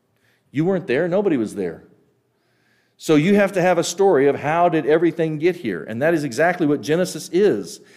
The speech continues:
And that's also what the atheist story is. Okay, so back up. Here's the first question I get when I tell people, "Yes, I believe Noah's flood happened. I believe it happened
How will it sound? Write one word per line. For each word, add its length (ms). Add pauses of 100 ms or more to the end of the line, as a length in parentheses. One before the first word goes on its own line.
(100)
And 100
that's 140
also 340
what 180
the 220
atheist 800 (560)
story 540
is. 480 (1900)
Okay, 320 (120)
so 360 (960)
back 260
up. 240 (400)
Here's 260
the 80
first 260
question 300
I 100
get 180
when 80
I 80
tell 260
people, 220
"Yes, 340
I 60
believe 320
Noah's 300
flood 280
happened. 400
I 80
believe 300
it 180
happened 380